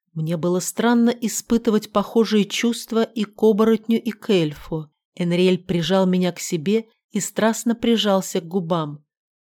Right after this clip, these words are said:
Его руки с силой сжимали мою талию. «Любовь моя», шептал Энриэль, «я никому тебя не отдам. Ты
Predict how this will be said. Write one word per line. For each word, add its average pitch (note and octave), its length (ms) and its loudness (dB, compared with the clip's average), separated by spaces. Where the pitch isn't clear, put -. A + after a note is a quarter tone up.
Его E3 300 -2
руки G3 240 -2
с - 80 -10
силой A3+ 340 2
сжимали G3+ 480 2
мою G3+ 280 0
талию. D#3 600 -4
«Любовь F3 640 0
моя», D#3 460 -6
шептал F3 420 0
Энриэль, E3+ 480 0
«я F3 300 2
никому F#3+ 680 2
тебя A3 400 0
не A3 140 4
отдам. F3 680 -2
Ты F3+ 300 -2